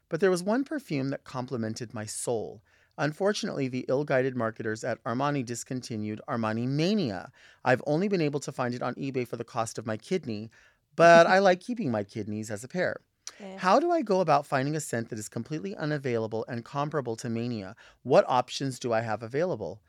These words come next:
Speaker 1: Odorously yours, Magdalena."
Speaker 2: Odorously.
Speaker 1: I like that.
Speaker 2: I do too.
Speaker 1: Well, you know what, Magdalena? I don't, uh, I'm not familiar with that,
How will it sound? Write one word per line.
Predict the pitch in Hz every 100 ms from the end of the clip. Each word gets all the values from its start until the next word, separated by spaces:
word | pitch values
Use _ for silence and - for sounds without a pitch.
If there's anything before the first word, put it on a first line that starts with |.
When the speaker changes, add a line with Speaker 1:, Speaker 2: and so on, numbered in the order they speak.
| _ _ _ _ 170
Speaker 1:
Odorously | 185 220 208 - 170 147
yours, | 131 120 117 123 - _ _ -
Magdalena." | 117 117 110 110 101 98 95 107 - - _ -
Speaker 2:
Odorously. | 214 240 254 202 156 - -
Speaker 1:
I | 254
like | 381 392 165
that. | 147 110 104
Speaker 2:
I | 247
do | 254 269
too. | - -
Speaker 1:
Well, | 302 320 233
you | 220 302
know | 339
what, | 302 311
Magdalena? | 262 220 208 190 180 180 -
I | 185 196 160
don't, | - 233 311 302 _ _ -
uh, | 175 165 165 160 -
I'm | 185 226
not | 214 185
familiar | 170 170 147
with | 127
that, | 113